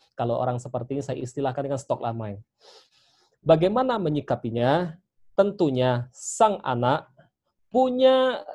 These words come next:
rahasia tersendiri berhadapan dengan orang tuanya. Karena antara satu dengan anak yang lain, saya dengan orang tua saya, antum dengan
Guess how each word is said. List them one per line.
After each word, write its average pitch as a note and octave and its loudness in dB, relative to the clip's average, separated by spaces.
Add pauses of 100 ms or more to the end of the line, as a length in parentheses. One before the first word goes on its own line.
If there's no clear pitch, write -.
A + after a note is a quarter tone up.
(380)
rahasia D3+ 2
tersendiri B2 -2 (400)
berhadapan C#3 0
dengan B2+ -4
orang C3 -2
tuanya. D3 2 (320)
Karena F3+ 0
antara D#3+ 0
satu G#3+ 0
dengan C#3 -2
anak C3 -6
yang A#2 -6
lain, A#2+ -2
saya B3 2
dengan D3 0
orang A#2+ -4
tua A#2+ 0
saya, B2+ -2
antum G#3 -2
dengan D3+ -2